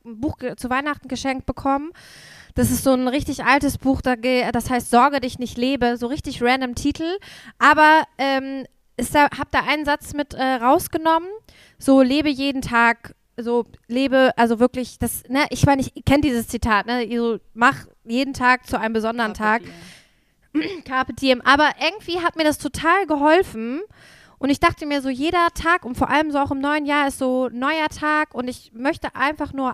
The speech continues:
Speaker 1: alle Leute dazu ermutigen, mutig ins neue Jahr zu starten und Dinge zu wagen, die man vielleicht vorher noch nicht gemacht hat, auch wenn Corona ist. Aber man kann auch bei sich selber anfangen, man kann irgendwie ein Buch lesen, man kann irgendwie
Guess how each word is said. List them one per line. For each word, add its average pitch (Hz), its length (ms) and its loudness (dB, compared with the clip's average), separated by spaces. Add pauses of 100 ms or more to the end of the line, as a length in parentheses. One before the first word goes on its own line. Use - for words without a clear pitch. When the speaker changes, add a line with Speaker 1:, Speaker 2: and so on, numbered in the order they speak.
Speaker 1:
alle 311 240 0
Leute 294 460 0
dazu 269 280 -6
ermutigen, 285 640 -4 (280)
mutig 294 640 0
ins 262 220 -6
neue 277 180 4
Jahr 269 200 2
zu - 120 -8
starten 226 580 0 (360)
und 247 320 -4
Dinge 320 220 0
zu 262 180 -2
wagen, 277 480 2
die 247 100 -2
man 254 160 0
vielleicht 247 240 -4
vorher 269 220 -2
noch 254 120 -4
nicht 254 160 -6
gemacht 254 300 -2
hat, 254 160 -4
auch - 200 2
wenn 262 160 -8
Corona 247 420 -4
ist. 240 120 -8
Aber 233 120 -2
man 247 140 -8
kann 254 180 -6
auch - 240 -6 (240)
bei 247 180 2
sich 240 120 -6
selber 277 300 4
anfangen, 247 440 -4
man 233 160 -6 (1160)
kann 277 200 4
irgendwie 262 680 -2
ein 240 560 -10
Buch 311 240 -4
lesen, 285 240 2
man 269 80 0
kann 285 200 -4
irgendwie 262 640 -4